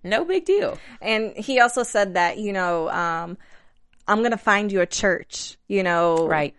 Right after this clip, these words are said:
Speaker 1: In
Speaker 2: "In
Speaker 1: Compton.
Speaker 2: Compton that you can go to. I'm gonna help you find a job." He's, he just,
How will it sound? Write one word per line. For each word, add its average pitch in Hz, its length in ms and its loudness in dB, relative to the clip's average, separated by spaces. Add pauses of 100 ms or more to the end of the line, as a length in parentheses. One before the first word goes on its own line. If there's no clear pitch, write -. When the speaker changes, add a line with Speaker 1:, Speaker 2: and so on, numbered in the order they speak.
Speaker 1:
In 165 80 -8
Speaker 2:
"In 156 60 -8
Speaker 1:
Compton. 262 360 4
Speaker 2:
Compton 214 680 2 (280)
that 190 140 0
you 226 120 -4
can 214 220 -6
go 190 240 6
to. 185 320 0
I'm 220 200 0
gonna 240 160 0
help 240 280 -2
you 240 100 -6
find 226 340 0
a 220 80 4
job." 190 600 4
He's, 269 280 -2
he 294 220 -4
just, 330 260 -8